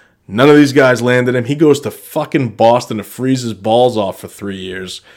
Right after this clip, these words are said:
and Jim Christian makes him an N B A lottery pick. Okay?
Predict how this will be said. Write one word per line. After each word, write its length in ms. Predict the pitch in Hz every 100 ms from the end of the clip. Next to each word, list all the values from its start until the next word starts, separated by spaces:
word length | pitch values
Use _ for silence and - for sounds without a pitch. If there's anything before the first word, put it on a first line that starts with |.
| _ _ _ _ -
and 240 | 110 107
Jim 200 | 117 120
Christian 420 | 117 120 - 113
makes 260 | 110 107 -
him 140 | 110
an 60 | 107
N 140 | 104
B 140 | 104 101
A 80 |
lottery 340 | 98 95 90 92
pick. 440 | - 76 - - _ _ _ _ -
Okay? 300 | 113 123